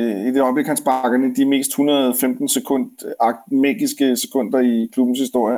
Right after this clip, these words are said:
agtige. Fordi der gik hundrede femten sekunder, så stod den tre et. Men det kan vi lige vende tilbage til om lidt. Men det var jo, altså, man var knap nok færdig med at,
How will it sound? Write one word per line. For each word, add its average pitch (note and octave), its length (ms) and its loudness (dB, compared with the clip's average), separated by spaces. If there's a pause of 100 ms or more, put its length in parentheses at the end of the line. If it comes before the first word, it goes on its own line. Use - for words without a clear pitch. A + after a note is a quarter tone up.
agtige. A#2+ 440 -2 (920)
Fordi A#2 140 0
der A#2+ 80 2
gik C#3 200 0
hundrede C#3+ 240 2
femten C3+ 280 0
sekunder, B2+ 320 -2
så B2+ 100 -8
stod C3 180 0
den A#2+ 100 0
tre A#2+ 220 0
et. A2 240 -4
Men A2+ 100 -4
det D3+ 80 0
kan F#3 100 2
vi E3+ 60 0
lige C#3+ 140 4
vende C#3+ 140 0
tilbage B2 220 0
til B2+ 80 -2
om A#2+ 80 2
lidt. A2+ 160 -2
Men A#2+ 140 -2
det C3+ 80 0
var C3 140 2
jo, A#2 260 0 (500)
altså, B2+ 140 2
man C3+ 120 4
var C3 80 2
knap D#3 220 0
nok F3 160 0
færdig D#3 240 0
med D3+ 100 0
at, C#3+ 200 0